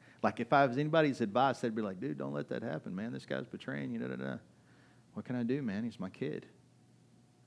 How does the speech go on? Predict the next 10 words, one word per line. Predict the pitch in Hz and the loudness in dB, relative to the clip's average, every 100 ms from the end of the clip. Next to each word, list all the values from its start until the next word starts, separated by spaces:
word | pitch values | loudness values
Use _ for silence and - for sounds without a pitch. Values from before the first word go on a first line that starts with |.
| _ - _ - | _ -20 _ -10
He's | 104 120 | -8 -6
my | |
kid. | 113 - 190 - - - _ _ _ _ | -4 -4 -4 -6 -14 -20 _ _ _ _
I | 139 | -4
love | 95 98 180 | -2 -2 -4
him. | 92 - - _ _ _ _ - _ _ | -8 -14 -20 _ _ _ _ -20 _ _
He's | 131 131 | -4 0
gonna | 196 | 2
betray | 160 - 151 175 | 2 0 2 2
you. | 117 | 0